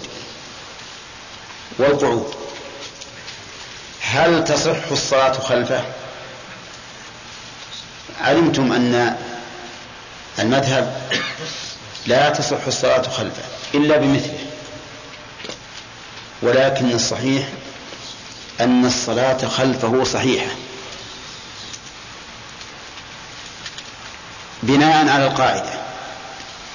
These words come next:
أن من صحت صلاته صحت إمامته، لأن هذه القاعدة دلت عليها النصوص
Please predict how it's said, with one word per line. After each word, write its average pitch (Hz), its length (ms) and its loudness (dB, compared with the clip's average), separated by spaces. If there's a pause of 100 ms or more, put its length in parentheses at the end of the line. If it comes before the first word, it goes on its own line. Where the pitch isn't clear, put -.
(280)
أن 139 300 8
من 127 320 8
صحت 131 560 2
صلاته 127 720 6 (800)
صحت 127 420 2
إمامته، 135 500 6 (960)
لأن 117 160 6
هذه 147 220 8
القاعدة 139 420 6
دلت 156 320 4
عليها 143 180 6
النصوص 139 500 4